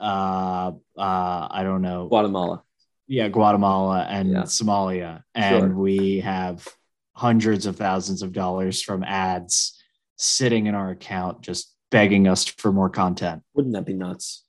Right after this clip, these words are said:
Speaker 2: Even if I
Speaker 1: And
Speaker 2: went in
Speaker 1: then
Speaker 2: and we had, like, fifteen dollars, I would be like,
Speaker 1: <laughs> It would be
Speaker 2: "Gotta
Speaker 1: so
Speaker 2: be kidding me."
Speaker 1: exciting.
Speaker 2: Yeah. I, I can't confirm it.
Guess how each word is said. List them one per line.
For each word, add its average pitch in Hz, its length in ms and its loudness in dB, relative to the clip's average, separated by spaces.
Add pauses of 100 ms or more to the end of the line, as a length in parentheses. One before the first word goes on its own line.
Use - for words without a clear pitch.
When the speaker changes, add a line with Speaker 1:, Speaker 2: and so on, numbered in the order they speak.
Speaker 2:
Even 240 200 6
if - 120 2
I 117 60 2
Speaker 1:
And 107 80 8
Speaker 2:
went 104 140 6
in 101 60 6
Speaker 1:
then 98 80 8
Speaker 2:
and 95 80 2
we 101 120 0
had, 101 180 -2
like, 98 180 -6
fifteen 113 440 -2
dollars, - 380 -6
I 147 80 -10
would 151 160 -8
be - 80 -10
like, - 220 -10
Speaker 1:
<laughs> - 20 4
It 202 180 8
would 160 180 8
be 170 80 10
Speaker 2:
"Gotta 135 120 8
Speaker 1:
so 165 120 6
Speaker 2:
be - 20 8
kidding 123 80 8
me." 117 60 8
Speaker 1:
exciting. 104 580 2 (180)
Speaker 2:
Yeah. - 220 -4 (1500)
I, 233 280 4
I - 20 0
can't - 400 0
confirm - 600 0
it. - 200 0